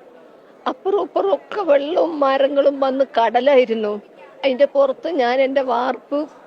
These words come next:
ഇരുന്ന് വീണിട്ട് അതിന്റെ ഉള്ളിന്ന് മറ്റേ അടുപ്പ്, നമ്മള് അടുപ്പിന്റെ ഇതുണ്ടല്ലോ, അതിന്റെ ഉള്ളിൽ കൂടിയിട്ട് ഇഷ്ടിക പിടിച്ച് തട്ടിയപ്പോ ഒരു ഓട്സ് കണ്ടത്.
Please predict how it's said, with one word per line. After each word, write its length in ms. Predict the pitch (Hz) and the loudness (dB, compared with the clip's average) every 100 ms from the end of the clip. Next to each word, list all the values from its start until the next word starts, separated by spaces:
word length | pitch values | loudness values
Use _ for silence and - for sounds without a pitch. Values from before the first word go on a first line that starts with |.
| - | -8
ഇരുന്ന് 320 | 262 254 262 220 | -4 -2 -4 -6
വീണിട്ട് 540 | 226 262 277 277 277 277 | -2 0 2 0 -2 -2
അതിന്റെ 520 | 269 262 262 294 285 | 0 -2 -2 -2 -2
ഉള്ളിന്ന് 560 | 269 277 302 294 311 294 - - - - - - - | -4 -2 -4 0 -2 -2 -10 -20 -20 -20 -20 -20 -8
മറ്റേ 360 | 254 254 269 - | -6 -2 -2 -2
അടുപ്പ്, 460 | - 254 - - - | -2 -2 -2 -6 -6
നമ്മള് 340 | 277 269 277 262 | -2 0 0 -4
അടുപ്പിന്റെ 520 | 254 - - 294 311 294 | -6 -6 -6 -8 2 2
ഇതുണ്ടല്ലോ, 600 | 277 285 269 254 226 208 - - - - | 2 0 0 0 -2 -4 -14 -20 -20 -2
അതിന്റെ 240 | 254 254 277 | 0 2 0
ഉള്ളിൽ 200 | 262 285 | 0 -2
കൂടിയിട്ട് 460 | 269 277 277 277 | -2 -2 -4 -4
ഇഷ്ടിക 480 | 285 262 - 285 285 | -4 -4 -6 -6 -4
പിടിച്ച് 260 | 277 240 285 277 | -4 -6 -4 -2
തട്ടിയപ്പോ 380 | 254 277 269 254 | 0 0 4 4
ഒരു 240 | 254 226 - - | 4 2 0 0
ഓട്സ് 400 | 247 254 - 277 | 2 2 -2 0
കണ്ടത്. 400 | 240 208 208 | 0 0 -2